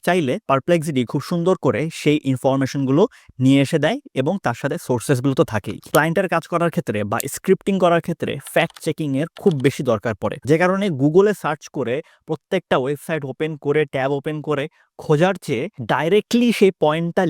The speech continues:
লিখে Perplexity-কে বললেই সেই পয়েন্ট রিলেভেন্ট যতগুলো লিংক আছে, যতগুলো রিসোর্সেস আছে, সেগুলো আসলে খুব সহজেই পাওয়া যায়। এই ছিল মোটামুটি পাঁচটা টুল, যে টুলগুলো আমি আসলে ডেইলি লাইফে ইউজ করি। এছাড়া আরো অনেক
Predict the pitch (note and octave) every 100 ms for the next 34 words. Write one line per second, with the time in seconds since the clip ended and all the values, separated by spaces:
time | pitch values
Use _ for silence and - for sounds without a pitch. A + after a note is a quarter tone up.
0 | C#3+ D#3+ - B2+ - C3+ C3+ F3 D3+ F3
1 | E3+ F#3 C#3+ C3+ F3+ C3 C3+ - D3+ C#3+
2 | C3+ B2+ B2+ - B2+ C3+ C3 G#3 - _
3 | _ B2 C3+ C#3 C#3+ A#2+ F3 A3 C3+ -
4 | D#3 - _ A#2+ B2+ C3+ B2 A#2+ - G3+
5 | G#3+ - A2+ - F#3 - _ - B2+ C#3+
6 | C3 F#3+ - - B2+ B2 C#3 A#2 G2+ G2
7 | - G3 G#3 A3+ A3+ F3 F#3 G3 B2 B2
8 | - D#3 C3+ E3 C#3+ B2+ - C#3 C3+ D#3+
9 | B2 B2+ B2+ D#3 E3+ B2 A#2+ B2+ B2 -
10 | D3+ A#2+ A#2 - A2+ E3+ - D#3+ G#3+ G3
11 | D#3 E3 C#3+